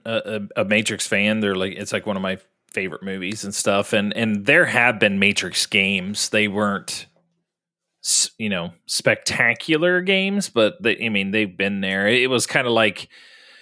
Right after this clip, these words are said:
a mix between Max Payne level, like, type of game, you know, back, and it didn't have any, like, the main characters and stuff in it. I mean, I wouldn't mind having a new Matrix game. Like, I, I would take it, but I just don't know how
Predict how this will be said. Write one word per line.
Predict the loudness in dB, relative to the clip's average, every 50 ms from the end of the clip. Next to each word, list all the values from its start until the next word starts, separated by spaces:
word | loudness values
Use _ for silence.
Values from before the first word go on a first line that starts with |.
| -20 _ _ _ 2
a | 2 2
mix | 2 4 4 4 4 2 0 -4 -2
between | -4 -4 -4 -4 -6 -2 0 2 2 2 2 2 2 0 0 -2 -2 -4 -6 -10 _ _ _ _ _ _ _ _ _ _ _ _ _ _ -20 _
Max | -2 0 2 2 2 2 0 -4 -4
Payne | -4 -2 0 2 2 2 2 0 -2 -4 -6 -10 -14 _ _ _ -12
level, | -4 0 2 2 4 4 4 4 4 2 2
like, | 2 0 0 0 0
type | 0 0 0 0 -2
of | -4 -6 -4 -2
game, | 0 0 2 0 0 -2 -4 -8 -12 _ _ _ -8
you | -6 -2 0
know, | 2 2 2
back, | 2 0 2 2 0 -2 -4 -10 -12 -8 -6
and | -4 -4 -2
it | 0
didn't | 0 0 2
have | 2 2 2 4
any, | 2 4 4 2
like, | 2 2 0
the | 0
main | 0 0 0 -2 -2 -4
characters | -2 0 2 2 0 0 -2 -2 -2 -2 -4 -6
and | -10 -12
stuff | -4 -2 -2 -2 -2 -4
in | -4 -4
it. | -4 -4 -6 -8 _ _ _ _ _ _ _ _ _ _ 0
I | 2
mean, | 4 4 6
I | 4 6
wouldn't | 4 4 2 4 2
mind | 2 2 4
having | 4 2 2 2 0
a | -2
new | -2 -4 -4 -4
Matrix | -4 -4 -4 -6 -6 -8 -6 -8 -6
game. | -4 -4 -4 -4 -6 -10 -14 _ _ _ _
Like, | -12 -10 -8 -6
I, | -6 -6 -4 -2
I | -2 -2 -2
would | -2 -2 0
take | 0 0 0
it, | 0 0
but | 0 2
I | 2 0
just | 0 0 2
don't | 2 0 2 0
know | 2 2 2 2 2 0 -2
how | -4 -2 2 2 4 4 4 4 2 2 0 -2 -6